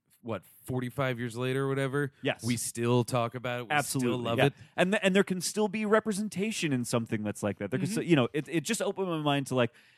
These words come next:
Speaker 2: you don't have to have such a narrow, uh, uh, uh, view. You don't have to have such a narrow view. That's, yeah.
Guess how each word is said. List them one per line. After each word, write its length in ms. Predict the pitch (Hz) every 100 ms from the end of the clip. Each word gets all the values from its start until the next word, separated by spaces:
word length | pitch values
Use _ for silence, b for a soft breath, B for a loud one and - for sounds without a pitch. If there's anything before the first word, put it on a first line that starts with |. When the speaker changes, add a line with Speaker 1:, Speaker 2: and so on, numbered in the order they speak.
| b
Speaker 2:
you 80 | 165
don't 120 | 220
have 100 | 226
to 120 | - 170
have 200 | 165 139
such 200 | 160 156
a 60 |
narrow, 800 | 143 131 135 135 131 127 120 117 -
uh, 40 | 123
uh, 560 | 110 107 107 107 101 -
uh, 200 | 110 101
view. 400 | 98 107 143 151 _ _ _
You 180 | 170 233
don't 80 | 226
have 100 | 208
to 60 |
have 120 | 175 127
such 220 | 120 110
a 40 |
narrow 220 | 123 107 98
view. 200 | 92 - _ -
That's, 140 | 131 _
yeah. 180 | 131